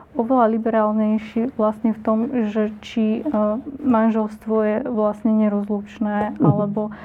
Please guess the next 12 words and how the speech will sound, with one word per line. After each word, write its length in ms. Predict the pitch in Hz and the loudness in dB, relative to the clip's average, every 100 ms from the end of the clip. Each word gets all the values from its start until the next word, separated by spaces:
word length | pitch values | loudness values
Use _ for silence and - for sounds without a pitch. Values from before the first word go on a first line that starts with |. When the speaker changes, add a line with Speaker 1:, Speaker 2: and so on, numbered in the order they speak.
| - - - | -20 -20 -20
Speaker 1:
či 220 | - 220 | -4 0
mimo 300 | 247 220 214 | 2 4 4
manželský 680 | 214 208 208 214 208 - 214 | 4 2 0 -2 -4 -4 -2
sex 300 | 214 214 214 | 0 -4 -2
je 100 | 214 | -4
v 100 | 208 | -4
poriadku, 460 | - 214 208 208 - | -2 -2 0 -2 -6
alebo 300 | 214 208 208 | -4 -2 -2
nie, 340 | 208 208 208 208 | -2 -2 0 -2
e, 80 | 240 247 214 202 - - - - | -2 -2 -4 -6 -10 -20 -20 -6
nevera, 680 | - 214 208 202 202 202 208 - - - | 0 0 2 0 0 -2 -4 -8 -20 -6
Speaker 2:
Mhm. 180 | 185 139 | 2 2